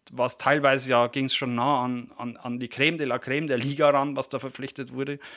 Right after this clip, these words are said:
Es hat sich dann schnell rausgestellt, dass das alles nicht so gut passt. Und es hat sich natürlich auch sportlich, äh, dann niedergeschlagen und Platz neun am Ende jetzt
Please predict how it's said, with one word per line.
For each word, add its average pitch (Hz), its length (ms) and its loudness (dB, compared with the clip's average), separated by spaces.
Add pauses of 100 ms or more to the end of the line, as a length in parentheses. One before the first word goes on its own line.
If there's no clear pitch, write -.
(560)
Es - 120 -4
hat 131 120 0
sich 139 100 0
dann 123 160 0
schnell 127 480 0
rausgestellt, 131 580 2
dass 127 120 0
das - 160 -2
alles 131 240 -4
nicht 131 180 0
so 156 140 -4
gut 165 260 -8
passt. - 540 0 (880)
Und 170 200 6
es 165 100 6
hat 170 140 4
sich 170 100 2
natürlich 165 360 0
auch 135 80 4
sportlich, - 680 -2
äh, 67 280 -4
dann 127 240 -2
niedergeschlagen 143 640 0
und 135 140 -4
Platz 127 280 0
neun 135 360 0
am 123 120 -2
Ende 139 240 -2
jetzt - 400 -2